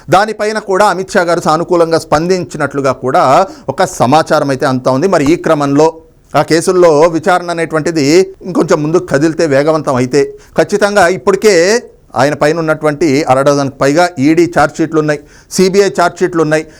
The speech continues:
మరి ఈ క్రమంలో ఆ కేసుల్లో కూడా విచారణ వేగవంతమై వాటిలో కూడా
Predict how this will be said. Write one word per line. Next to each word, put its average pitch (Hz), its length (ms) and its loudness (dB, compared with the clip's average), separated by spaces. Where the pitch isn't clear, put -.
మరి 151 220 2
ఈ - 20 0
క్రమంలో 185 440 0
ఆ 143 280 2
కేసుల్లో 175 520 0
కూడా 165 360 0
విచారణ 180 400 0
వేగవంతమై 160 720 -2
వాటిలో 160 380 2
కూడా 156 540 2